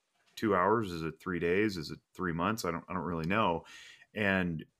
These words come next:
that all the while you're holding this person's firearms without a background check, which costs money, by the way, and time, and is, is a pain. And if there are many guns, you have to,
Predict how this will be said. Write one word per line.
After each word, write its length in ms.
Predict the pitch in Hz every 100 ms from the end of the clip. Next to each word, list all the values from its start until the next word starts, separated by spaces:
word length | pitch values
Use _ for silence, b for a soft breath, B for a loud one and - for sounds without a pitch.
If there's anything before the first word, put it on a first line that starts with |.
| _ _ _ _ 104
that 220 | 104 -
all 280 | 101 117 123
the 100 | 120
while 400 | 107 117 104 92
you're 140 | 85
holding 220 | 95 104 101
this 100 | -
person's 720 | - 98 - 90 80 - -
firearms 880 | - 117 127 113 87 80 82 85 - _ -
without 260 | 95 90
a 40 | 80
background 640 | 87 107 117 87 78 76
check, 320 | - 85 -
which 180 | 78 -
costs 320 | 113 113 -
money, 220 | 110 113
by 180 | 78 80
the 80 | 78
way, 280 | 78 78 90 b b b -
and 240 | 107 117
time, 480 | - 85 78 95 - _ _ _
and 220 | 98 101 101
is, 100 | 92 _ _ -
is 140 | 92
a 60 | 87
pain. 500 | 107 95 80 90 98 _ _ _
And 280 | 104 104 98
if 120 | 92
there 140 | 98 87
are 60 |
many 380 | 85 101 139 135
guns, 380 | 85 76 82 92
you 100 | 87
have 180 | 90 -
to, 320 | 87 85